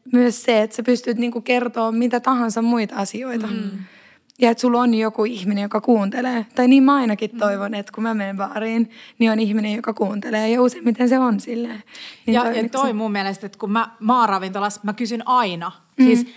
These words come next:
Speaker 2: ja mä rakastan sitä, jos niinku se frontti, eli ne niinku, ähm,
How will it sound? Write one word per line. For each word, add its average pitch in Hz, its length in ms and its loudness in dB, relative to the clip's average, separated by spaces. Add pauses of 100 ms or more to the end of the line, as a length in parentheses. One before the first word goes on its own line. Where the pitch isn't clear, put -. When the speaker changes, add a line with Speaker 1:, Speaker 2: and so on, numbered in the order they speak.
(120)
Speaker 2:
ja 220 120 2
mä 226 100 4
rakastan 233 640 -2
sitä, 196 420 -2 (100)
jos 208 320 -2
niinku 180 240 -6
se 180 320 -2 (360)
frontti, 196 540 -2
eli 165 200 -4
ne 170 160 -8
niinku, 165 460 -8 (600)
ähm, 165 400 2